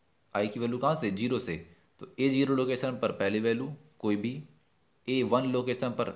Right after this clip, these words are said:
कोई भी दूसरी वैल्यू, फिर ए टू लोकेशन पर कोई अगली तीसरी वैल्यू, इसी प्रकार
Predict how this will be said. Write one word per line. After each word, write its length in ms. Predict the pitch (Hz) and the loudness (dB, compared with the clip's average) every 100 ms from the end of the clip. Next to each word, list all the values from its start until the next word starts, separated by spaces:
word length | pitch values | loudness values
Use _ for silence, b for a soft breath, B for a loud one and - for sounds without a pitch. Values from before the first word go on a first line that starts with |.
| - _ _ | -12 _ _
कोई 140 | 107 107 | 0 2
भी 160 | 101 | 0
दूसरी 300 | 92 92 113 | -2 -4 -2
वैल्यू, 320 | 117 113 139 - B B B B _ _ | 0 0 -2 -8 B B B B _ _
फिर 320 | - 151 151 - 107 | -4 -2 -4 -10 -2
ए 100 | 117 | -2
टू 180 | 127 139 | 0 0
लोकेशन 480 | 127 127 127 131 | 2 0 0 -2
पर 120 | 110 101 - - _ | 0 0 -2 -20 _
कोई 300 | 104 95 - - _ - | -2 -2 -4 -16 _ -8
अगली 220 | 98 92 | -4 -4
तीसरी 300 | 87 90 113 | -4 -6 -2
वैल्यू, 320 | 110 110 139 160 b b b b - | 2 2 0 -8 b b b b -12
इसी 200 | 107 135 | -6 -4
प्रकार 380 | 120 101 131 | -2 0 0